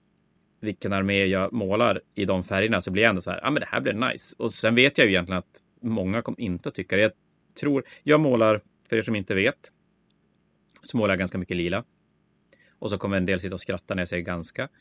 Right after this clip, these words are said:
Och jag målar ofta lila. Fast nu var det ett tag sedan i och för sig. Men i alla fall, jag har haft en lång period där, där många projekt, alla projekt har varit det.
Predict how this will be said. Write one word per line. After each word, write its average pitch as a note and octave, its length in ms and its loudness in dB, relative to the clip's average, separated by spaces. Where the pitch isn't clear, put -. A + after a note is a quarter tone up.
Och - 100 -8
jag E2+ 120 0
målar D#2+ 260 -8
ofta - 280 -14
lila. B2+ 260 -10
Fast B2 120 -2
nu E3 60 6
var D3 240 -2
det - 60 -8
ett - 80 -12
tag - 200 -14
sedan - 140 -14
i A2+ 40 -16
och - 40 -20
för - 80 -20
sig. - 140 -12
Men B2+ 180 0
i D3+ 80 4
alla D3+ 100 6
fall, A#2 260 -2
jag A#2+ 160 -2
har C3 80 4
haft - 180 -2
en G#2 140 0
lång A2 220 0
period F2+ 280 -2
där, F2+ 180 -2
där F2+ 200 -4
många F#2 320 -6
projekt, F2+ 380 -12
alla F2+ 180 -6
projekt - 340 -16
har - 60 -10
varit - 200 -12
det. G#2+ 80 -20